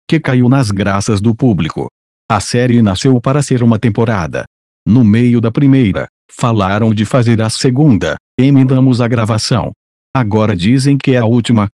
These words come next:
mas como a primeira também era para ser a última,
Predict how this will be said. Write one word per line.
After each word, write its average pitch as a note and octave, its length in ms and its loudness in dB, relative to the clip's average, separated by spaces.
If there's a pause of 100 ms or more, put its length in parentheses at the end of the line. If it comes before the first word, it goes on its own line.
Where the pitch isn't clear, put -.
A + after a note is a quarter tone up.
(160)
mas C3 240 2
como B2+ 280 2
a A#2 60 -2
primeira C3+ 520 2
também A#2 460 0
era A2+ 120 0
para A2+ 220 -2
ser A#2+ 220 -2
a A2+ 40 0
última, A2+ 400 0